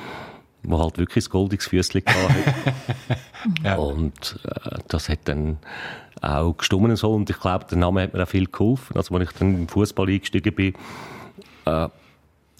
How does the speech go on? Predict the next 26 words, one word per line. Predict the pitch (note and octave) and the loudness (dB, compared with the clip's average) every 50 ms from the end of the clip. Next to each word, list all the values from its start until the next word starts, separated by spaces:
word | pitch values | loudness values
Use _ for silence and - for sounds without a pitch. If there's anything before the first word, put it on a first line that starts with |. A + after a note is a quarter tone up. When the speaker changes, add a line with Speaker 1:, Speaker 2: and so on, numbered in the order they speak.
| - - - - | -20 -20 -16 -4
Speaker 1:
glaube | - F2 D2+ E2 D2+ - | 0 0 2 2 2 0
ich | F#2 F2 | 2 2
nicht, | G2+ G#2 - | 2 2 2
dass | G#2 G2 - | 0 0 0
ich | G#2 - | -2 0
vielleicht | - G2 F2+ - - | 0 -2 -2 0 -4
der | F2+ | -2
beste | - G2+ G2+ G2+ - - | 0 2 0 0 0 0
Bewerber | G#2+ F2 F#2+ F#2+ G#2 - - A2+ | 0 2 2 2 0 0 -2 -4
gewesen | - - - A2 G#2+ G2 | -2 2 4 4 6 6
wäre | G#2 G2+ G2 F#2 E2 F2+ | 6 4 4 2 0 0
bei | - G2+ G2 | 0 0 0
G | - G2 F#2 F#2+ F#2+ | 2 2 2 2 0
C | - - F#2+ F#2 E2+ | 0 0 0 0 2
damals. | - F#2+ F#2 G2 G2+ G#2 G2+ F2+ E2 D#2 - - F2 | 0 0 2 2 4 4 2 2 0 -2 -4 -4 -2
Aber | - F2 D2+ - - - - - - - - - | -2 -2 -4 -4 -6 -8 -8 -8 -8 -8 -8 -8
es | D2+ - | -2 0
hat | F#2 F#2 | 2 2
einfach | F2+ F2+ F2+ - - - | 2 0 -2 -4 -8 -10
gestummen, | - - G2 G2 F2+ F#2+ F#2 F#2 E2+ - - - - - | -4 0 2 4 4 4 4 4 2 -2 -6 -14 -16 -12
sie | - - - F2+ E2 | -8 -4 0 2 2
haben | E2 E2+ E2 | 2 2 0
einen, | E2+ D2+ D#2+ D#2+ D#2+ D#2+ - | 0 0 0 0 0 0 0
einen, | - F2 E2+ E2 D#2+ D#2+ E2 D#2+ E2 - - - | 2 4 4 4 4 4 2 2 0 -2 -4 -4
einen | - G2 | -6 -4
Pressesprecher, | - - D#2+ D#2 D#2 - - G2+ - - - F2 E2 E2 - - - - | 0 0 0 0 0 0 -2 -4 -4 0 0 0 0 0 -2 -4 -6 -6